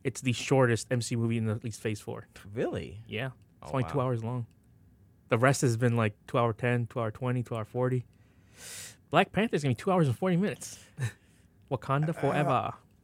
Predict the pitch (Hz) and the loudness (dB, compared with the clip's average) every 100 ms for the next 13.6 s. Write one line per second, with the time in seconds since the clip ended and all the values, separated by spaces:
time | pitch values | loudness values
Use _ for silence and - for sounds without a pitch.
0 | _ 139 185 - 147 123 135 160 151 113 | _ -8 -8 -6 -8 -6 -8 -8 -8 -8
1 | - - - 254 202 220 190 175 143 135 | -2 4 10 10 12 10 10 10 8 6
2 | 131 131 143 139 131 139 117 113 180 156 | 2 -4 -4 -4 -2 -2 -2 -4 -4 -10
3 | - 151 139 151 143 - 156 - 123 120 | -6 -4 -4 -6 -8 -4 -4 -2 -2 0
4 | 127 175 - - - - 127 143 156 160 | 0 -2 -6 -20 -20 -20 -14 -6 -2 -2
5 | 151 151 170 170 180 175 160 - - - | -2 -2 -2 -4 -4 -6 -6 -10 -16 -6
6 | 214 254 196 131 110 95 - _ - - | -4 -4 -2 0 2 2 -2 _ -12 -2
7 | 143 160 190 175 175 165 151 135 131 147 | 2 2 0 -2 -2 -2 -2 -4 -4 -2
8 | 147 139 - - 127 120 98 104 107 110 | -2 -2 -6 -10 -6 -4 -4 -2 0 0
9 | 113 98 95 87 87 82 82 80 76 71 | -2 -6 -10 -10 -8 -8 -8 -8 -10 -12
10 | 73 95 - 78 62 - _ - 110 110 | -14 -18 -16 -14 -14 -18 _ -10 -4 -2
11 | 107 110 110 110 104 92 95 - 98 104 | 0 2 2 0 -4 -8 -10 -12 -12 -8
12 | 147 143 156 135 - 139 127 - - - | -8 -8 -8 -10 -8 -8 -8 -10 -20 -18
13 | 76 127 - 110 107 | -14 -14 -10 -6 -4